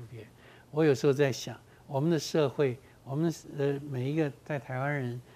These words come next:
从小孩子长大到现在，我们所受的教育、文化，我们有多大的耐心，多大的改变意见的宽容度，听人家意见的宽容度，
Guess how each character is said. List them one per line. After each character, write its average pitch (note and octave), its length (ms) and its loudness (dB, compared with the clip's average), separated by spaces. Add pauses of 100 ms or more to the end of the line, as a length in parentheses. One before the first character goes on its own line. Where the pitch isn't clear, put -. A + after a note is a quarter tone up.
(160)
从 C#3 160 -8
小 A#2+ 280 -4
孩 B2 180 -4
子 C#3 180 -4 (120)
长 A#2 280 -6
大 C3 300 0
到 B2+ 140 -6
现 B2+ 180 -8
在， B2 140 -4
我 A#2 120 -8
们 C3+ 140 -6
所 C3 220 -10
受 C#3 240 -4
的 A#2+ 100 -6
教 C3 320 -4
育、 A#2+ 100 -8 (380)
文 B2+ 160 -6
化， C3 180 -4
我 A#2 60 -6
们 C3+ 140 -6
有 B2 80 -4
多 C#3 180 -2
大 C3+ 160 -2
的 B2 60 -2
耐 C3+ 280 -2
心， B2+ 300 -8 (420)
多 D3+ 160 4
大 C#3+ 220 0
的 A#2+ 180 -8 (400)
改 B2 240 -2
变 D3+ 400 2
意 D3 160 -2
见 C3 320 -2
的 A2+ 80 -6
宽 C#3 300 0
容 A#2+ 240 0
度， B2 180 -2 (420)
听 G3+ 380 2
人 C3+ 320 0
家 C#3+ 280 0
意 C#3+ 240 -6
见 B2+ 260 -2
的 A#2+ 120 -8
宽 B2+ 200 -6
容 A#2 160 -6
度， A#2 100 -10